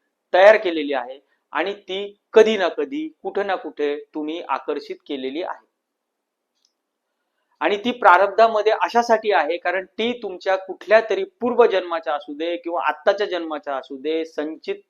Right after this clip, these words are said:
कर्माचं जे प्रारब्ध तयार झालेलं होतं तुमचं, त्याच्यानुसार ते आज ज्या घटना आहेत, त्या तुमच्या बरोबर आयुष्यामध्ये घडतायत.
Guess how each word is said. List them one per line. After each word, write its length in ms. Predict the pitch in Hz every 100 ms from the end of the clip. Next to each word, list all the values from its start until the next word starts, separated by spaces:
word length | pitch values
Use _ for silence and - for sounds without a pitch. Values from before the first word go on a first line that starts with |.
| _ _ _ -
कर्माचं 500 | 147 151 143 143 160
जे 140 | 160
प्रारब्ध 580 | 165 156 143 170 170 185 180
तयार 240 | 160 156
झालेलं 300 | 143 135 143
होतं 180 | 127 131
तुमचं, 400 | 131 123 151 170 - - _
त्याच्यानुसार 600 | - 147 190 175 151 160
ते 160 | 156 175 -
आज 200 | 156 202 202
ज्या 120 | 190
घटना 380 | 175 151 156 151
आहेत, 120 | 139 147
त्या 100 | 165
तुमच्या 300 | 165 147 151
बरोबर 260 | 143 143 151
आयुष्यामध्ये 560 | 131 135 147 139 135
घडतायत. 320 | 160 147 -